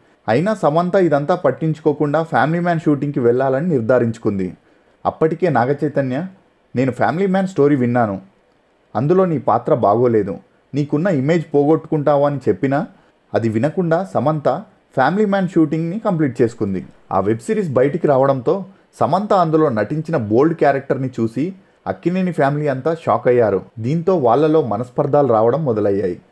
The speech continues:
సమంత అక్కినేని కుటుంబ పరువు మర్యాదలను దృష్టిలో పెట్టుకోవాలని పదే పదే సూచించినా సమంత పెడచెవిన పెట్టినట్టు సమాచారం. అయితే పలుమార్లు సమంతకి అక్కినేని కుటుంబంలోకి అడుగుపెట్టిన తర్వాత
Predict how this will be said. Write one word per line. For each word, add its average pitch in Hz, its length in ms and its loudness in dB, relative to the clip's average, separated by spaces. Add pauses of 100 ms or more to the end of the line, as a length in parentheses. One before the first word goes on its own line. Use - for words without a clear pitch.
(220)
సమంత 156 340 -2
అక్కినేని 170 640 -2
కుటుంబ 165 380 0
పరువు 151 280 2
మర్యాదలను 135 640 0
దృష్టిలో 113 340 -4
పెట్టుకోవాలని 123 720 2
పదే 120 300 0
పదే 143 260 0
సూచించినా 120 680 -4 (500)
సమంత 165 320 0
పెడచెవిన 160 540 2
పెట్టినట్టు 135 500 -2
సమాచారం. 107 640 0 (480)
అయితే 147 240 0
పలుమార్లు 147 560 0
సమంతకి 156 800 -2
అక్కినేని 175 400 -2
కుటుంబంలోకి 156 720 0
అడుగుపెట్టిన 135 540 0
తర్వాత 117 540 0